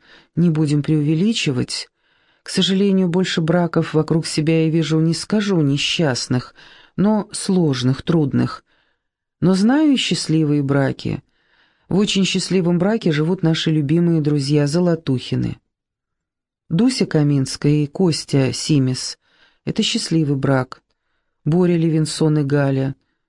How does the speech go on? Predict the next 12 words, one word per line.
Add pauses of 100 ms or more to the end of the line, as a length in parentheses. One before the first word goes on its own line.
(360)
это
счастливые
все
браки. (2000)
Но
как
бы
сказать, (760)
это
счастливые
браки
серьёзные.